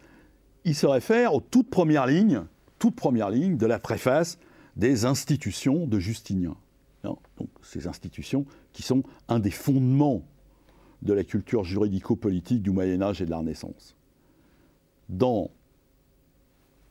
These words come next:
cette préface, hein, la, l'hypothèse que la majesté impériale repose sur les lois et les armes est très nettement affirmée.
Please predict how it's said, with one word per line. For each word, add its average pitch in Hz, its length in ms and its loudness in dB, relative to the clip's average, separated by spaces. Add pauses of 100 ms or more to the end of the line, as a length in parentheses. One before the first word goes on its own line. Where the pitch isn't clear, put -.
(120)
cette - 240 -10
préface, - 640 -2 (640)
hein, - 200 -10 (200)
la, 53 340 -6 (140)
l'hypothèse 101 840 -2 (100)
que 95 360 0 (480)
la 92 380 -2
majesté 101 760 -2
impériale 110 720 0
repose 101 720 0 (280)
sur - 180 -6
les 80 100 -2
lois 104 300 2
et - 20 -4
les 76 180 -6
armes 127 320 -2 (200)
est 117 260 0 (180)
très 123 160 -2
nettement 104 480 -2 (1000)
affirmée. 107 500 -4